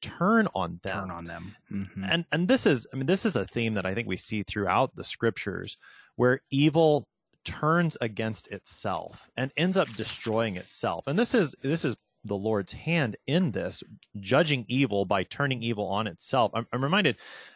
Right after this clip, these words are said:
Speaker 1: of, of this. I think this line gets used in, in many movies and, and stories where, where some, some character will say to another, "Don't trust anyone."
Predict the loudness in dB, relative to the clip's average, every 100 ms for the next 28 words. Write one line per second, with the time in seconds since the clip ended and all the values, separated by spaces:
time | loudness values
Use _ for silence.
0 | 0 2 2 0 -4 -4 0 0 0 -2
1 | -2 0 0 -2 0 0 0 -4 -6 -16
2 | _ 0 2 2 0 -4 -4 -2 2 2
3 | 2 2 2 2 2 -2 -4 -6 -6 -4
4 | 0 2 2 -2 -6 -10 -20 -20 -2 2
5 | 4 4 4 4 4 4 4 0 -2 0
6 | 0 2 2 2 0 -2 0 -2 0 -2
7 | -4 _ _ -8 0 2 2 2 2 -2
8 | -6 -10 -20 -20 _ -10 -2 0 0 0
9 | 0 0 -2 0 -2 -4 -10 -14